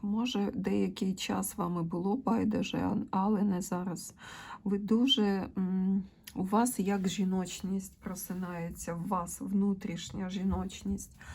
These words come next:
яка була в сплячому стані. І у вас зараз, ем, період життя,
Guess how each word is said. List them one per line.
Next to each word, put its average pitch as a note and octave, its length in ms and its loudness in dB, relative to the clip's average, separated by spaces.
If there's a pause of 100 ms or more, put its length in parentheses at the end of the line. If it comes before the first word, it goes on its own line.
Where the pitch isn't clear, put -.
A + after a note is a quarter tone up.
(380)
яка F#3+ 440 6
була G3+ 460 6
в A#3+ 100 0
сплячому G3 760 2
стані. F#3 540 -2 (920)
І G3 260 6 (120)
у G3 120 2
вас A3+ 680 2 (120)
зараз, G3 880 0
ем, F3 400 -4
період F#3+ 600 2
життя, A#3 580 -2